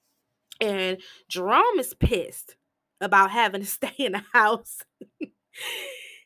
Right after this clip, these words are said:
It's not Four Seasons Hotel, and that's where he wanna be, child.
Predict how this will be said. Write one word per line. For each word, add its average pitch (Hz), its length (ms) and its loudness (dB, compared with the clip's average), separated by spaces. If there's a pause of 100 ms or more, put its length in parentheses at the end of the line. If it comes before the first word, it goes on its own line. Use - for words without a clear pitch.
(100)
It's 220 180 2
not 247 280 6
Four 285 240 0
Seasons 330 500 -2
Hotel, 277 600 6
and 202 200 -2
that's - 240 -2
where 233 100 2
he 269 120 -4
wanna 220 240 -4
be, 202 280 -8
child. 165 600 -4